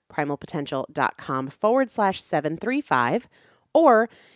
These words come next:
you can go right to primalpotential dot com forward slash transform. primalpotential dot com forward slash transform. Here's the thing about the twelve weeks to transformation. I get very excited when we're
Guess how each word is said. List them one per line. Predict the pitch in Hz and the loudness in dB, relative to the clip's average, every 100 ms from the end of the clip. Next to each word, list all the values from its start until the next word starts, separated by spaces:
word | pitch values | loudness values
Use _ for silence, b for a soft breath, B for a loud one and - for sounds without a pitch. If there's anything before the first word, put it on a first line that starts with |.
| b | b
you | 202 | -6
can | 208 190 | -4 0
go | 180 170 | 2 2
right | 151 160 135 | 2 0 0
to | - 156 156 | -4 -4 -4
primalpotential | - 147 147 147 - 151 139 139 135 | -2 -4 -4 -8 -8 -6 -6 -6 -6
dot | - 123 - | -2 -2 -2
com | - 127 120 120 | -10 -8 -6 -8
forward | - 190 196 202 196 | -6 -2 0 -2 -4
slash | - 151 139 147 - | -4 -4 -2 -6 -14
transform. | - 135 131 131 - - 147 120 98 - - _ _ _ _ _ _ _ | -12 -10 -10 -12 -14 -8 -6 -6 -8 -12 -16 _ _ _ _ _ _ _
primalpotential | - 147 143 - - 135 139 135 - | -10 -8 -8 -10 -10 -8 -8 -8 -8
dot | 139 131 | -6 -6
com | - 139 131 | -6 -10 -10
forward | 135 143 135 135 | -8 -8 -6 -8
slash | 139 131 135 - - | -8 -10 -12 -18 -20
transform. | - 156 139 - - 135 127 143 b b b b b b b _ _ _ | -12 -10 -8 -10 -8 -8 -8 -12 b b b b b b b _ _ _
Here's | - 339 | -2 -2
the | 480 | 0
thing | 381 240 | 0 0
about | 190 175 | 0 0
the | 165 | -2
twelve | - 156 156 | 0 -2 -2
weeks | 139 - | -8 -10
to | |
transformation. | 151 139 135 139 131 131 | -8 -8 -6 -6 -6 -6
I | 139 | -6
get | 185 185 - | -2 -4 -4
very | 131 147 131 | -4 0 0
excited | 120 - 139 127 127 123 - B _ - | -2 -4 -4 -2 -2 -4 -10 B _ -10
when | 151 | -6
we're | 143 135 131 139 | -6 -4 -6 -8